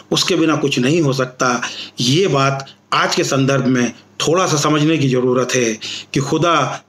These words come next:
किसी के लिए गलत नहीं करता, ईश्वर किसी के लिए गलत नहीं करता। लेकिन आज अगर ये बीमारी दी है, तो ये हम लोगों ने जो प्राकृतिक, जो प्राकृतिक संपदाओं का, जो प्रकृति का दोहन जिस तरीके से किया है,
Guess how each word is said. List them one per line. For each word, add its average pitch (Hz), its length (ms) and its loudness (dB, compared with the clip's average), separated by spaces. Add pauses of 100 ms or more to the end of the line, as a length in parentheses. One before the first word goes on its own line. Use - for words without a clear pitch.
(100)
किसी 160 240 0
के 170 100 0
लिए 143 200 2
गलत 131 300 0
नहीं 131 160 0
करता, 127 540 -2
ईश्वर 160 320 0
किसी 151 300 0
के 165 60 0
लिए 151 140 2
गलत 135 260 0
नहीं 135 140 0
करता। 117 420 -2 (300)
लेकिन 165 340 0 (100)
आज 165 240 2
अगर 156 180 2
ये 151 80 2
बीमारी 131 440 2
दी 156 200 0
है, 127 280 0 (320)
तो 147 60 0
ये 151 120 2
हम 165 320 2
लोगों 139 260 2
ने 120 200 0 (240)
जो 135 100 0
प्राकृतिक, 139 680 -4
जो 143 120 0
प्राकृतिक 143 760 -4
संपदाओं 151 640 0
का, 175 100 0
जो 147 120 2
प्रकृति 151 420 -2
का 175 120 0
दोहन 185 380 0
जिस 180 200 0
तरीके 160 300 2
से 143 160 0
किया 139 280 0
है, 120 200 0